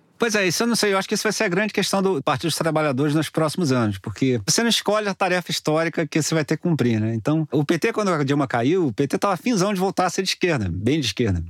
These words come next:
reorganizar os movimentos sociais, et cetera. E ninguém esperava que a direita fosse dar errado tão rápido e tão espetacularmente, entendeu? Quanto deu depois que a Dilma caiu. Então, agora, bem ou mal,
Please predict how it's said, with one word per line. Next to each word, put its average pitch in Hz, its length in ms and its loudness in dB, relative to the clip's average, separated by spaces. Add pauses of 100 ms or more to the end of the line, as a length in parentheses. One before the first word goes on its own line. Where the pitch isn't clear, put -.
reorganizar 147 420 2
os 120 80 -4
movimentos 127 320 0
sociais, 123 480 0
et 117 100 -6
cetera. - 240 -10 (140)
E 185 60 2
ninguém 220 280 2
esperava 208 540 0
que 196 80 -2
a - 20 0
direita 190 380 0
fosse 196 320 -2
dar 185 260 0
errado 165 380 0
tão 214 240 -2
rápido 185 380 0
e 165 40 -2
tão 202 140 -2
espetacularmente, 180 1000 0
entendeu? - 420 -6
Quanto 131 320 0
deu 131 400 2
depois 131 320 0
que 160 80 -2
a - 20 0
Dilma 139 180 0
caiu. 139 300 0 (140)
Então, 170 240 2
agora, 233 480 0 (100)
bem 190 300 0
ou 214 100 2
mal, 165 480 2